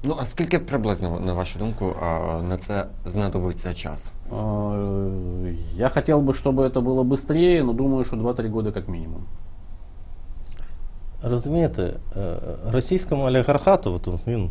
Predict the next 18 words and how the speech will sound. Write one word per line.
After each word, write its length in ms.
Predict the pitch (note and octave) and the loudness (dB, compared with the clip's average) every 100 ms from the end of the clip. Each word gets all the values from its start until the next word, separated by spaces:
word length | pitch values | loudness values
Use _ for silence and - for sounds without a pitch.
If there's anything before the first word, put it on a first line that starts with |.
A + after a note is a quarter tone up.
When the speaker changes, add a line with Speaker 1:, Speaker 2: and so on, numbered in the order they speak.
| - | -2
Speaker 3:
ну, 140 | G#2 G#2+ - | -4 -4 -4
має 260 | - A#2+ G#2+ | 2 4 4
гроші, 400 | D#2+ D#2 - - - | 2 -4 -6 -10 -4
та, 100 | A2+ | 0
умовно 440 | G2+ G#2+ A2+ F#2 F2 | 0 2 2 2 2
кажучи, 680 | F2+ F2 E2 - - E2+ | 2 2 0 -2 -4 -4
свої 280 | - F2+ F#2+ | -2 -2 -2
там 380 | D#2+ D#2+ E2+ D#2 D#2 D#2 D#2 E2+ | -2 -2 0 -2 -4 -6 -4 -2
карбованці, 680 | F2+ A2 C#3 C3 A#2+ - G2 | 2 4 2 2 -2 -2 -2
там, 320 | E2+ F2 F2 - - - - | -4 -6 -8 -10 -8 -6 0
карбованці-купони 1000 | G2+ G2 F2+ F2 - - G2 C3 C3 G#2+ | 2 4 2 2 0 -2 -2 2 2 2
вже 140 | G2 | 0
можна 340 | G2+ F#2+ F2+ F2 | -2 -2 -2 -4
сказати, 460 | - F#2 F2+ E2+ | -2 -2 -2 -2
вони 440 | F2 A2 A2+ A#2 B2+ | -2 0 2 2 0
поміняли 600 | G#2+ G2 F#2 G2 G2 F2+ | 0 -2 0 2 2 2
на 120 | F2+ | 0
валюту. 420 | F2+ E2 D#2 - | 0 0 -2 -4